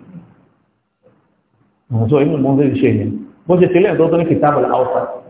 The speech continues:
Ẹ́? Al-Awsat náà ń kọ́ àwọn àhádìsì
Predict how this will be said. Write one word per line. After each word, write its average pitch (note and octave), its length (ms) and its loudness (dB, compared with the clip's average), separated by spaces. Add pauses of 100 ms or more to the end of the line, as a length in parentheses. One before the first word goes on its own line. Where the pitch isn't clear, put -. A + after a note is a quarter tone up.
(1900)
Ẹ́? A#2+ 160 2 (580)
Al-Awsat D3+ 560 0
náà C#3+ 220 0
ń C#3 60 -4
kọ́ C3+ 120 2 (220)
àwọn A#2 200 2
àhádìsì C3+ 640 0